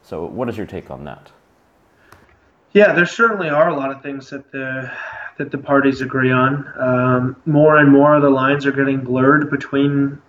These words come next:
Speaker 2: the different parties. Um, just look at the question of foreign intervention. Um, regardless of where you stood on that monk debate,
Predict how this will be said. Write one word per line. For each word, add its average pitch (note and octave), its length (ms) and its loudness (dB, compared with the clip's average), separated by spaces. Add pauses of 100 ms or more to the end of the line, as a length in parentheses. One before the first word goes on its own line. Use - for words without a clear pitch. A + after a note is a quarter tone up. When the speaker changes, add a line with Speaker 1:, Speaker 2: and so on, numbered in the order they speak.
(200)
Speaker 2:
the C#3 80 -2
different C3+ 360 -2
parties. C#3+ 500 0 (560)
Um, A#2+ 640 0 (340)
just - 300 -2
look D#3+ 380 2
at C#3 520 2 (360)
the C#3+ 60 -6
question D3 560 0
of D3 220 -8
foreign C#3 540 -2
intervention. B2+ 800 -4 (440)
Um, A#2 640 -2 (1080)
regardless D#3 840 2
of C#3 200 -12
where C#3 600 -2 (1000)
you C#3+ 200 -6
stood C3+ 600 -2
on C3+ 240 -6
that B2+ 260 -4
monk D3 260 -2
debate, B2 440 -6